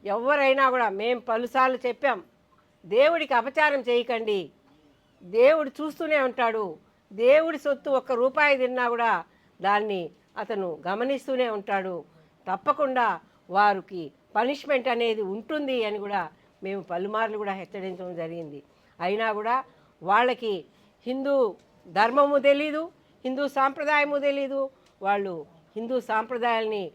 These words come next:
పట్టించుకోలేదు కాబట్టే మరి వాళ్ళకి అవన్నీ కూడా చెవికి ఎక్కేవి కాదు ఆ రోజున. కాబట్టి ఇటువంటి అపచారాలు అన్నీ జరిగిన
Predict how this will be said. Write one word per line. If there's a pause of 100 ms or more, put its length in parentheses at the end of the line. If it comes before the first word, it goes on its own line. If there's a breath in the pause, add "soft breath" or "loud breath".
(340 soft breath)
పట్టించుకోలేదు
కాబట్టే (500 soft breath)
మరి
వాళ్ళకి
అవన్నీ
కూడా (200)
చెవికి
ఎక్కేవి
కాదు
ఆ
రోజున. (520 soft breath)
కాబట్టి (100)
ఇటువంటి (420 soft breath)
అపచారాలు (580)
అన్నీ (600)
జరిగిన